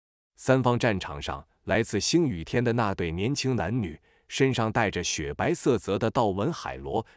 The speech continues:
都发出晶莹的光泽，有回音声。这是族人在联系他们，两人都第一时间放在耳边去倾听。沙沙声传来，噪音很大，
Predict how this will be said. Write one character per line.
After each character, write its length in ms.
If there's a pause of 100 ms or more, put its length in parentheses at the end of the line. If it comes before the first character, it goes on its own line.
都 180
发 240
出 180
晶 300
莹 180
的 80
光 300
泽， 260 (280)
有 180
回 260
音 220
声。 240 (640)
这 140
是 160
族 220
人 200
在 140
联 240
系 140
他 200
们， 220 (280)
两 180
人 160
都 160
第 240
一 40
时 200
间 180
放 240
在 140
耳 240
边 200
去 140
倾 280
听。 220 (680)
沙 280
沙 200
声 160
传 240
来， 240 (200)
噪 220
音 160
很 300
大， 240